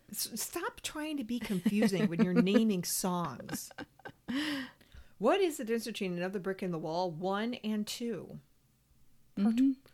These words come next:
Speaker 2: Inquirer
Speaker 1: one.
Speaker 2: minds wanna know.
Speaker 1: Yeah. So I'm currently texting my husband, who is a huge Pink Floyd pa-, fan. And I've seen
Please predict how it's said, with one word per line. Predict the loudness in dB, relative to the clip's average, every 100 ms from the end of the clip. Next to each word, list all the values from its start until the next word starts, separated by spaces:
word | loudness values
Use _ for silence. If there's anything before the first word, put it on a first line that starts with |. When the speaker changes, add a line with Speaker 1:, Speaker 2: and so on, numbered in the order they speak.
| _ -20 _ 4
Speaker 2:
Inquirer | 4 6 6 8
Speaker 1:
one. | 8
Speaker 2:
minds | 8 8 6
wanna | 2 2
know. | 2 0 -2 _ _ _ _ _ _
Speaker 1:
Yeah. | -6 -6 -6 -20 0
So | 4 6
I'm | 6 2 -4
currently | -4 -2 -2 -4
texting | -4 -4 -4 -6 -6
my | -6
husband, | -4 -6 -6 -12 -12 -12 -6
who | -4
is | -4
a | -6
huge | -4 -6 -6
Pink | -10 -8
Floyd | -8 -6 -6
pa-, | -10 -18 -18 -16
fan. | -14 -12 -12 -14 _ -20 -20 -20 _ -20 -20 _ -20 -20 -18 -4
And | -2 -2
I've | -2 -4
seen | -4 -2 -2 -2 -4